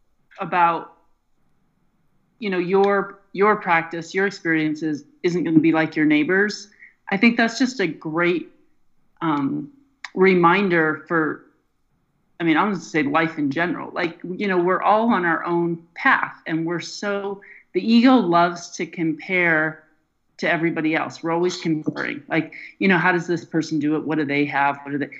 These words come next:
you know, and it's not about that. It's about your own journey and not judging yourself against other people. There's no right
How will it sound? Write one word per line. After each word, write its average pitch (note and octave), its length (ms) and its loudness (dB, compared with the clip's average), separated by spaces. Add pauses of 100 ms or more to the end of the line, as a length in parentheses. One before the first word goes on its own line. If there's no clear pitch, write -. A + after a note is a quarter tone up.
(160)
you F#3+ 120 2
know, E3+ 240 2
and G#3+ 140 2
it's G#3+ 220 -2
not A#3+ 380 2
about F#3 420 0
that. - 280 -8 (100)
It's E3 180 -12
about F3 520 -2
your F3 640 -2
own E3 600 2
journey G#3 600 2
and D#3+ 440 2
not E3+ 360 0
judging F#3 440 -2
yourself D3+ 600 -2
against D#3 640 -2
other D#3+ 240 0
people. - 640 -2 (260)
There's F#3+ 200 0
no A3 180 4
right F3+ 480 0